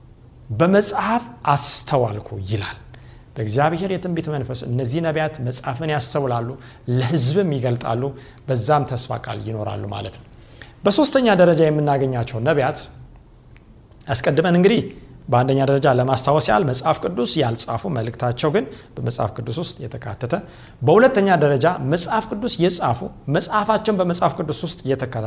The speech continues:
የተካተቱ ናቸው። በሶስተኛ ደረጃ የምናገኛቸው ደግሞ መጽሐፍ የጻፉ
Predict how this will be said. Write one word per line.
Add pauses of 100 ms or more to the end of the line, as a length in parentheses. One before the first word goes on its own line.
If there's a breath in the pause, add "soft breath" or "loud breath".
(120)
የተካተቱ
ናቸው። (480 loud breath)
በሶስተኛ
ደረጃ
የምናገኛቸው
ደግሞ (580 loud breath)
መጽሐፍ (240)
የጻፉ